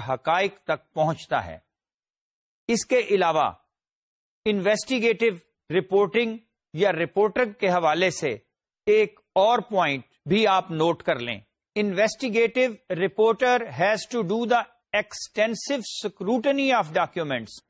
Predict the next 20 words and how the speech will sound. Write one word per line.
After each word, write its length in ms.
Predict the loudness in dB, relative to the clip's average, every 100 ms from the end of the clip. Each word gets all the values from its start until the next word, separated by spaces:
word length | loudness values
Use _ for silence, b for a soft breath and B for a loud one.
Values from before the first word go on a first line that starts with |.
| _
fact 260 | -2 -2 -4
finding 520 | -2 0 0 0 -4 -6 -14 _ _ -4
and 240 | -4 -4 -10 _
physical 500 | 0 0 0 2 2
efforts 440 | 0 0 -2 -2 -10 _ _ 2
to 120 | 2 2 -4
interview 520 | -2 -2 0 0 0 0
a 100 | -4 -2 0
person۔ 440 | 0 0 -6 -12 -16 _ _ _ -4
اس 220 | -2 -2
تعریف 340 | 0 0 0 -2
سے 100 | 0 2
آپ 220 | 2 0
کو 200 | -2 -2 -6 _ _ -4
اندازہ 460 | -2 0 2 2 2
ہو 120 | 2 0
گیا 220 | 2 0 -2 _ _ _ _ _
کہ 160 | 2 4 2 -2 _ _ 0
ایک 360 | 2 2 0 -8
انویسٹیگیٹو 920 | -6 -2 0 0 -2 0 0 0 0